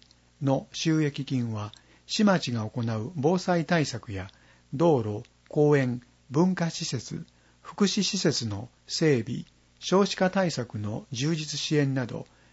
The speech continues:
より良い街づくりのために使われます。ハロウィンジャンボ五億円、一等三億円、前後賞各一億円合わせて、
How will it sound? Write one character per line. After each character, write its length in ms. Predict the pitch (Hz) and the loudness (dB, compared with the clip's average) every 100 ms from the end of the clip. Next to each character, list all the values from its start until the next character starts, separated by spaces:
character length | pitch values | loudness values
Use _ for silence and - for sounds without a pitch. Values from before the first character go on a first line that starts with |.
| _ | _
よ 160 | 151 156 | 2 4
り 80 | 196 | 6
良 120 | 226 | 4
い 120 | 160 | 4
街 240 | 123 127 156 | 2 -2 -4
づ 120 | 156 | -2
く 120 | - | -2
り 80 | 123 | -2
の 120 | 107 | -4
た 120 | 113 | -4
め 140 | 117 110 | -4 -2
に 180 | 107 - | -4 -6
使 240 | - 127 | -6 -4
わ 100 | 113 | -4
れ 120 | 104 | -6
ま 140 | 95 90 | -8 -10
す。 220 | - - _ _ _ _ _ _ _ _ _ _ _ _ _ _ _ _ _ _ _ _ _ _ _ _ _ _ _ | -12 -16 _ _ _ _ _ _ _ _ _ _ _ _ _ _ _ _ _ _ _ _ _ _ _ _ _ _ _
ハ 180 | - 160 | -2 4
ロ 120 | 185 | 4
ウ 80 | 202 | 6
ィ 140 | 202 190 | 6 4
ン 60 | |
ジ 140 | 151 175 | 4 4
ャ 80 | |
ン 100 | 143 | 4
ボ 300 | 101 104 147 - | 0 -4 -6 -8
五 220 | 139 135 147 | 2 6 6
億 240 | 143 135 | 4 0
円、 280 | 117 107 117 _ _ _ _ _ _ | 2 -2 -6 _ _ _ _ _ _
一 140 | 165 139 | 0 0
等 420 | - 214 143 104 | 4 4 4 0
三 340 | - 139 139 | -2 0 0
億 220 | 131 - 127 | 0 -2 -2
円、 220 | 107 110 _ _ _ - 127 | -2 -6 _ _ _ -6 4
前 220 | 170 202 | 4 4
後 120 | 202 | 0
賞 340 | - 117 104 - | 0 -2 -4 -10
各 460 | - 165 - 120 - | -2 -2 0 -4 -4
一 300 | 151 143 - | -4 -2 2
億 240 | 170 151 165 | 2 2 2
円 160 | 151 | 2
合 80 | 139 | 2
わ 140 | 143 143 | -2 -4
せ 120 | 95 | -6
て、 280 | - - | -8 -10